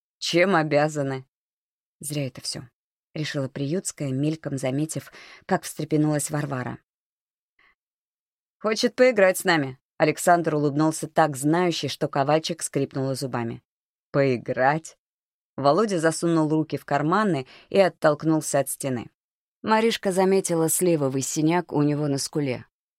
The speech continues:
«Никак у мертвия нам больше не страшны?»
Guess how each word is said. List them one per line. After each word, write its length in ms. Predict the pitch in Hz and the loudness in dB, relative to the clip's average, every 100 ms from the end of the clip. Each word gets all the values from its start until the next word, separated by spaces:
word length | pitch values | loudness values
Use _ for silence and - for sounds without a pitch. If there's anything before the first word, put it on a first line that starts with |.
| _ _ _ _ _ _ _ - | _ _ _ _ _ _ _ -2
«Никак 400 | 151 147 165 160 | 0 2 0 2
у 60 | 151 | 2
мертвия 420 | 151 151 147 147 | 2 2 2 2
нам 220 | 143 143 | 2 0
больше 280 | 147 147 156 | 0 -2 0
не 120 | 147 | -2
страшны?» 580 | - 143 139 - 156 | -2 -2 -2 -2 -4